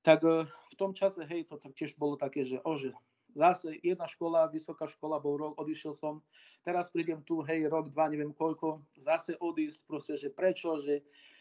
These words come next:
že už keď sem tým kňazom, že zase to bude naťahovať a to všetko, no ale tak nejako, hej, dobre, vladyka povedal, tak to bude. Tak, e, v tom čase, ešte v dvetisícdeviatom roku,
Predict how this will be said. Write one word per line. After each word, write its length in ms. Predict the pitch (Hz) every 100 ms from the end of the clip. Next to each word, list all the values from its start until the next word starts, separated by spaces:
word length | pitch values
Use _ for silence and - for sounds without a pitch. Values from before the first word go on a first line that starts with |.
| _
že 160 | - 180
už 80 | 170 -
keď 80 |
sem 180 | 165 180 -
tým 160 | 170
kňazom, 400 | 160 170 165 160
že 80 | 151
zase 240 | 156 175 170
to 160 | 160
bude 160 | 160 160
naťahovať 640 | 170 160 160 151 160 151 151
a 20 | 147
to 80 | 160
všetko, 340 | - 156 - -
no 80 |
ale 220 | 190 175 151
tak 200 | 151 147
nejako, 320 | 147 139 131
hej, 240 | 127 139 135 131
dobre, 320 | 143 139 135 131
vladyka 320 | 139 143 -
povedal, 400 | 175 170 147 139
tak 160 | 135
to 160 | - 127
bude. 240 | 135 131 110 _ _ _ _ _ -
Tak, 280 | 143 151 147
e, 200 | 147 143 - - - -
v 20 |
tom 160 | 208 196
čase, 440 | 170 185 233 190
ešte 240 | 160 - 151 151
v 160 | 160 156
dvetisícdeviatom 1500 | 151 160 156 170 170 - - _ - - 147 147 143 139 127 131
roku, 400 | 170 - 233